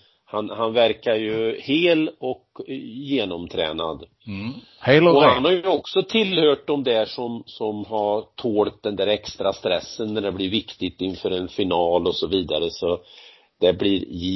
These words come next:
Speaker 1: jättespännande att se honom, eh, resten utav året.
Speaker 2: Mm. Sen kommer det ju bli påspädning i Cal nästa år när Robin Hansson kommer dit också.
Speaker 1: Mm.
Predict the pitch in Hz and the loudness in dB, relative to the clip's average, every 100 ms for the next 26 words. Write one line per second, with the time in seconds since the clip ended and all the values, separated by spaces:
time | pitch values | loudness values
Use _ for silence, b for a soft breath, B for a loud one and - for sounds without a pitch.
0 | 95 120 131 - _ 101 - 107 92 98 | 2 2 2 -4 _ -8 -4 -2 0 2
1 | 113 120 120 113 - 113 92 92 87 90 | 0 0 0 0 -2 0 0 0 -4 -2
2 | 87 87 87 85 85 80 _ _ _ _ | -2 -2 -2 -2 -2 -4 _ _ _ _
3 | 104 107 85 - 87 87 85 80 76 85 | 0 2 2 -6 -8 -4 -2 -2 -6 -8
4 | - - _ _ 117 110 123 220 _ _ | -14 -20 _ _ -14 -12 -12 -16 _ _
5 | _ _ _ _ _ _ 127 113 135 131 | _ _ _ _ _ _ -10 -4 -2 0
6 | 127 131 131 127 139 131 - 147 160 - | 2 2 2 2 2 2 4 4 2 4
7 | 156 120 117 113 120 113 - 143 101 98 | 4 4 -2 -6 -6 -10 -4 0 0 -2
8 | 117 113 - 98 98 107 110 110 110 117 | -8 -8 -8 -12 -12 -12 -10 -10 -2 0
9 | 113 117 131 98 - 92 107 101 110 95 | 0 0 0 -2 -8 -12 -8 -2 -2 -2
10 | 107 92 - - _ _ _ _ _ _ | -8 -8 -14 -16 _ _ _ _ _ _
11 | 101 110 | -8 -8